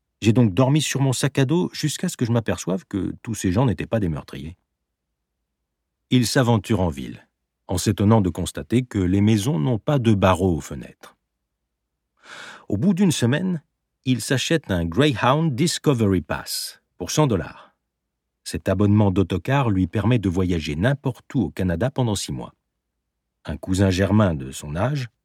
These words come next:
Mark Tollon, vit dans une ferme de la province du Saskatchewan, non loin de Moose Jaw, où habitaient ses grands-parents. Il prend donc cette direction. Sa destination se situe à plus de deux mille sept cents kilomètres de Montréal.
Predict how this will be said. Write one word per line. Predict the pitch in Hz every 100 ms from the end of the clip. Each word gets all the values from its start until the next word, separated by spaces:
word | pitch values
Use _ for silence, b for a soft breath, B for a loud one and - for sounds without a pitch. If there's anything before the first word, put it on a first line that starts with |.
| -
Mark | 90 80 -
Tollon, | 87 80 92 139 - b b b b b
vit | 87 160
dans | 156
une | 120 127
ferme | 107 151 156
de | 127
la | 113
province | 104 123 120 143 143 117
du | 113 117
Saskatchewan, | - 139 - 127 - 85 69 - - _ -
non | 101 101
loin | 101 107 107
de | 101
Moose | 101 92
Jaw, | 78 69 62 - - _ _ -
où | 90
habitaient | 85 87 -
ses | 143 117
grands-parents. | 95 85 69 - _ _ _ _ _ _ _ 131
Il | 123
prend | - 180
donc | 214 147
cette | 117
direction. | 92 64 - - - _ _ _ _ _ _ b b b b
Sa | b 90
destination | 117 - 127 117 110 135 156 175
se | - 123
situe | - 113 - 156
à | 110
plus | - 143
de | 120 107
deux | 95 143
mille | 160 135
sept | - 120
cents | 107 104
kilomètres | 104 98 95 92 90
de | 82
Montréal. | 71 64 - _